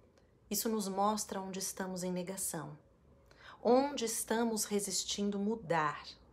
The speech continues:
Nos mostra tudo o que é a causa de cada bloqueio energético que manifestamos pelo corpo. E você só conseguirá saber pra onde o seu corpo está tentando te levar,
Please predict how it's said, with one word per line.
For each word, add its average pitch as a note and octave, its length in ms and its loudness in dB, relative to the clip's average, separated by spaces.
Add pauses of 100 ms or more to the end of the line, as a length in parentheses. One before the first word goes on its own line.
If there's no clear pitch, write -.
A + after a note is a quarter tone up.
(600)
Nos E3+ 140 0
mostra F#3 680 2 (140)
tudo D4+ 480 0 (260)
o A3 80 0
que G#3+ 220 0
é F#3+ 140 2
a F3+ 80 0
causa A3+ 560 2
de F3 120 -6
cada A#3+ 360 4
bloqueio A#3 440 2
energético F3+ 880 -2 (340)
que - 120 -8
manifestamos F3+ 720 -4
pelo F3 220 -6
corpo. - 540 -8 (420)
E E3 40 -18
você E3+ 260 0
só G3+ 140 2
conseguirá F#3 580 -2
saber G3 560 0
pra F#3+ 180 0
onde B3+ 360 0
o - 20 -4
seu A3+ 180 0
corpo G#3 280 -2
está - 200 -4
tentando F#3+ 440 -4
te A#3 160 -4
levar, G3 420 -2